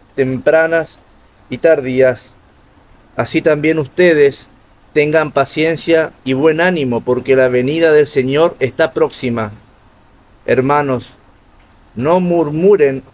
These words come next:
unos de otros, para que no sean condenados,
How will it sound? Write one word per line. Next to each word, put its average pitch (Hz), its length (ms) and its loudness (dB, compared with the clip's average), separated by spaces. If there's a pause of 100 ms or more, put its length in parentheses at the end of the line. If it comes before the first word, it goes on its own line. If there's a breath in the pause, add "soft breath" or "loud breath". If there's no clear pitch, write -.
(140)
unos 151 400 -2
de 139 140 4
otros, 131 560 0 (760)
para 131 260 2
que 131 140 -2
no 147 160 -2
sean 160 320 0
condenados, 135 840 0